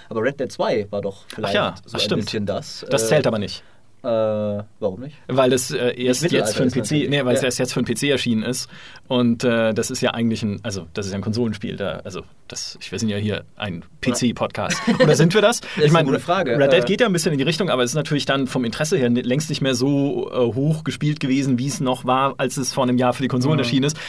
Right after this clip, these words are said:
Speaker 2: Weil es ist halt, du merkst halt, es ist alt. Ja.
Speaker 1: Ja.
Speaker 2: Red, Red Dead ist ausdiskutiert jetzt.
Speaker 1: Ja.
Speaker 2: Genauso wie es, äh, Death Stranding sein wird, wenn es nächstes Jahr für den P C kommt. Es ist halt jetzt da, jetzt wird drüber diskutiert, ob es Kunst ist oder weg kann. Aber in einem Jahr,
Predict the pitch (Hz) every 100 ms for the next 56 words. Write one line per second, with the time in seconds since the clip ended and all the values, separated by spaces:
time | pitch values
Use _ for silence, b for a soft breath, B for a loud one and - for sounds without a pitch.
0 | B 139 151 - 156 131 165 - 160 147
1 | 156 214 320 370 - 151 175 - B B
2 | 151 - 151 139 143 185 - 180 - 180
3 | 254 277 - 160 - 120 95 110 - -
4 | - 85 135 143 151 139 143 - - 127
5 | 117 127 123 - 165 269 330 226 151 123
6 | 123 123 120 123 - - 120 135 127 120
7 | 127 123 135 180 - B B 135 147 135
8 | 120 180 - 143 180 147 170 202 180 160
9 | 170 185 175 190 143 143 190 190 190 160
10 | 156 160 170 175 208 B B - 139 139
11 | 131 - 151 127 123 196